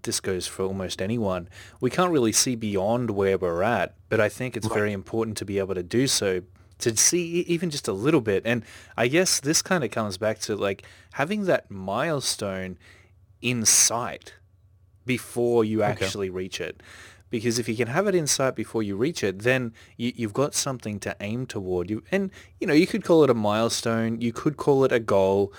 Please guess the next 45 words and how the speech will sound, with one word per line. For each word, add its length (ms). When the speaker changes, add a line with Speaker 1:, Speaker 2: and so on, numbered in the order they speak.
Speaker 1:
um, 260
Speaker 2:
Yep. 140
Speaker 1:
you 120
could 140
call 200
it 80
that 140
next 580
level 420
that 180
you 80
wanna 240
reach. 560
But 260
if 220
you've 160
got 220
that 120
in 80
front 260
of 120
you, 180
then 400
you 140
can 320
make 240
progress, 760
and 140
you 60
can 140
see 280
that 220
progress 480
because 420
you're 120
not 140
only, 340
it's 200
not 160
only 200
ahead 220
of 100
you, 120
but 120
it's 160